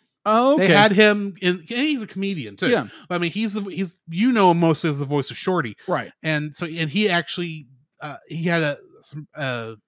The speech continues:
Speaker 2: he, he was a guest riffer on, like, two of the shorts, and they, they were pretty funny. Uh, also, <laughs> I watched a Christmas one,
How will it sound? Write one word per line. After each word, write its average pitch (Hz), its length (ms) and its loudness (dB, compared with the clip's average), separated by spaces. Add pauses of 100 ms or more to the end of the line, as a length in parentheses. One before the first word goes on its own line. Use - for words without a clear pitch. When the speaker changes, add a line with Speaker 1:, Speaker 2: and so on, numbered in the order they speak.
(140)
Speaker 2:
he, - 180 -20
he - 140 -10
was 175 120 -2
a 156 60 -4
guest 151 260 0
riffer 139 300 -4
on, 127 200 -4
like, 123 200 -10
two 139 200 -6
of 120 60 -8
the 113 60 -16
shorts, 107 400 -16 (360)
and 220 80 -2
they, 226 120 -8
they 277 140 0
were 302 100 -2
pretty 202 160 -2
funny. 95 260 -12 (1000)
Uh, 156 320 -2
also, 180 800 0 (1300)
<laughs> - 0 - (1200)
I 165 80 -6
watched 170 500 -6
a 156 140 -6
Christmas - 480 -12
one, 139 240 -12